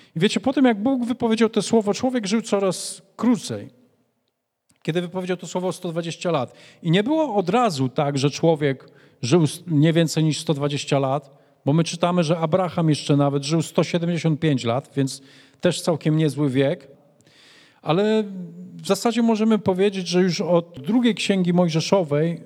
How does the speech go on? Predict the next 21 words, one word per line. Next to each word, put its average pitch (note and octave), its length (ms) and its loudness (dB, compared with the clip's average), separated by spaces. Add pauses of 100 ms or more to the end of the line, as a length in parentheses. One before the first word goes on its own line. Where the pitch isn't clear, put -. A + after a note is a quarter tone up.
nie F#3 180 0
ma F#3 120 0
człowieka, F3 440 0
który E3 200 -2
by D3+ 220 0
ży-, C#3 200 -4 (140)
żył C#3+ 280 0
dłużej E3 320 2
niż D3 160 0
sto - 160 0
dwadzieścia C#3+ 480 0
lat. G#2 260 -4 (920)
Wiecie, A#3 260 -2
to B3+ 100 2
jest A#3+ 160 -2
też - 180 -4
ciekawe, A#3 460 0
że E3 200 0
najdłużej G3 500 0
żyjącą F#3+ 440 -2
osobą, F3 760 0